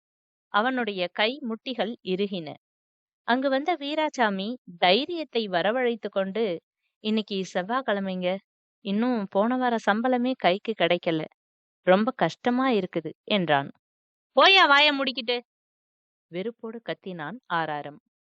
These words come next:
"மனசாட்சிக்கு விரோதம் இல்லாம வேலையை பாருங்க, அப்புறமா மத்தத பத்தி பேசலாம்" என்றபடி சட்டென்று அங்கிருந்து புறப்பட்டான். எல்லோரும் திகைத்து போய் நின்றார்கள். "ச்சே,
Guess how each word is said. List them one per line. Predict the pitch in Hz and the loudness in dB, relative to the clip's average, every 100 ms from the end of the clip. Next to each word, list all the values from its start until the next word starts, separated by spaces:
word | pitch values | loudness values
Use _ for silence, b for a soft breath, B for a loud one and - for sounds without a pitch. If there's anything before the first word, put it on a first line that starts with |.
| _ _ - | _ _ -4
"மனசாட்சிக்கு | 208 269 359 403 - 320 233 | 2 4 4 0 -2 -4 2
விரோதம் | 240 330 370 302 | 4 6 4 2
இல்லாம | 247 254 339 | 2 2 2
வேலையை | 247 262 285 247 | 2 4 4 2
பாருங்க, | 208 180 156 151 _ _ | 0 -2 -6 -20 _ _
அப்புறமா | - 233 339 320 349 349 262 | 0 2 2 2 2 0 0
மத்தத | 262 233 | -2 -2
பத்தி | 233 240 285 | -2 -2 -2
பேசலாம்" | 247 254 240 175 165 _ _ - | -2 0 0 -2 -6 _ _ -6
என்றபடி | 233 269 262 240 254 _ | -4 -2 0 0 -2 _
சட்டென்று | - 247 226 - 294 294 311 | -6 -2 -2 -2 -6 -4 -8
அங்கிருந்து | - 220 226 214 226 - | -4 -4 -2 -2 -4 -4
புறப்பட்டான். | 175 175 175 165 156 151 _ _ _ _ _ - | -2 -2 -4 -6 -8 -10 _ _ _ _ _ 0
எல்லோரும் | 269 311 320 339 - | 2 4 2 -2 -6
திகைத்து | 269 370 - 359 | -6 -6 -12 -10
போய் | - 262 | -6 -6
நின்றார்கள். | 269 180 180 170 160 156 - _ _ - | -4 -4 -2 -2 -2 -10 -12 _ _ -8
"ச்சே, | 254 | -6